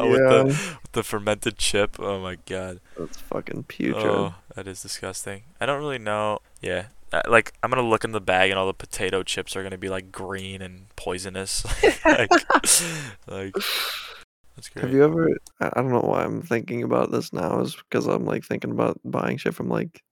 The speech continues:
Speaker 2: the store, like, vegetables and
Speaker 1: The
Speaker 2: shit.
Speaker 1: local grocery store.
Speaker 2: Yeah. Um, wha-, what's, like, the weirdest fruit you've ever had?
Speaker 1: Uh, pineapple? No,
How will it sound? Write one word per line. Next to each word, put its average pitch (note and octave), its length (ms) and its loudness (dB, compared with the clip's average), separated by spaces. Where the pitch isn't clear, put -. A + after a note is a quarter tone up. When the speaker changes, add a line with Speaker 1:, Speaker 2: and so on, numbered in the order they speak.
Speaker 2:
the - 80 -20
store, A#2+ 640 -2
like, A#2 200 -2
vegetables C3 600 0
and C#3+ 80 2
Speaker 1:
The D3 40 -2
Speaker 2:
shit. D#3 160 4
Speaker 1:
local D#3 400 4
grocery D3+ 440 0
store. - 420 -8
Speaker 2:
Yeah. - 380 2
Um, A#2+ 540 4
wha-, - 340 -4
what's, - 260 0
like, F3 200 4
the F3+ 120 6
weirdest A#2+ 600 4
fruit - 420 -2
you've - 280 -2
ever A#2 320 4
had? - 260 -2
Speaker 1:
Uh, G2 500 -8
pineapple? F#2+ 640 -10
No, F#2 200 -10